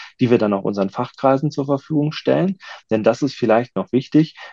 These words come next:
Wir bilden tatsächlich nur Therapeuten, Tierärzte et cetera oder assoziierte Fachkreise aus. Das bedeutet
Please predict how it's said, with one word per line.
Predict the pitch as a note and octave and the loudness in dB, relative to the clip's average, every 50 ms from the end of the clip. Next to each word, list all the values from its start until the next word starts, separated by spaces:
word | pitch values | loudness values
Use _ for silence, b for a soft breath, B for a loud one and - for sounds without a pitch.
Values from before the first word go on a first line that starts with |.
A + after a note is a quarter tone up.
| B _ | B _
Wir | A#2+ A#2 G#2+ | 2 4 6
bilden | A#2+ A#2 B2 B2 C#3 C3+ | 8 8 8 8 6 0
tatsächlich | - - A2 F#2+ - A2+ G#2+ - A#2 - - | 0 -2 -4 -2 -2 -4 -2 -2 -6 -6 -2
nur | B2 B2 B2+ C3 | 0 0 0 0
Therapeuten, | - B2+ G#2+ - - - - - - - C#3 C#3+ C#3+ - D3 C#3+ C3+ C3+ C3+ | 0 -4 -2 -2 -2 -4 -4 -8 -2 0 2 2 2 2 0 0 0 0 -2
Tierärzte | - - - C3+ C3+ C3 - - - A2+ A2 A2 - - - A2 G#2 | -4 -4 2 4 4 4 4 2 0 -2 -2 -2 -4 -6 -4 -2 0
et | G#2 G2 - | 0 0 0
cetera | - A#2+ - - A2 A#2+ A2+ - | -2 -2 -2 0 0 0 0 2
oder | - C3+ C3 C#3+ C3+ - - | 4 4 6 6 4 2 0
assoziierte | A#2 - - - B2 - - - B2 - - A#2 B2 B2 - C3 A#2 | -4 -4 -2 -4 -4 -4 -6 -10 -10 -2 2 2 2 4 2 0 -2
Fachkreise | - - A2+ A2 - - _ - - F2 F2+ E2+ D#2+ - | 0 -2 -2 -2 -2 -6 _ -10 -6 -6 -4 -4 -6 -6
aus. | - - - - - | -6 -8 -10 -10 -10
Das | - G2+ - | -10 -10 -8
bedeutet | _ G#2+ - A2 A2 A#2+ A#2+ A#2 G#2 - | _ -6 -2 0 0 2 0 0 -4 -4